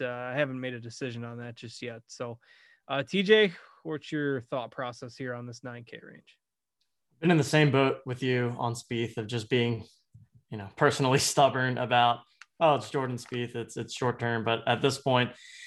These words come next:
Speaker 2: he's proven it to me for long enough over the past, I feel like it's five, six months at this point.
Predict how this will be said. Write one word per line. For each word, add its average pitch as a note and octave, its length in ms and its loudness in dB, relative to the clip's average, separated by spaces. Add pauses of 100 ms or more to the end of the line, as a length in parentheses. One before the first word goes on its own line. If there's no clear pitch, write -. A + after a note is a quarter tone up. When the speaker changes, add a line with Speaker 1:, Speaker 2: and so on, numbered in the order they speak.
(140)
Speaker 2:
he's G3 140 8
proven D#3+ 320 8
it C#3 100 4
to C#3+ 100 2
me B2+ 260 2
for B2 460 0
long B2+ 240 4
enough A#2+ 260 2
over A2+ 200 -4
the A2+ 80 -4
past, - 760 0
I A2+ 120 -16 (140)
feel A2+ 100 -6
like A2+ 100 -8
it's - 160 -16 (220)
five, A2+ 240 0
six - 240 -6
months A2+ 240 -2
at A#2 100 -10
this A2+ 200 -2
point. A2 340 -2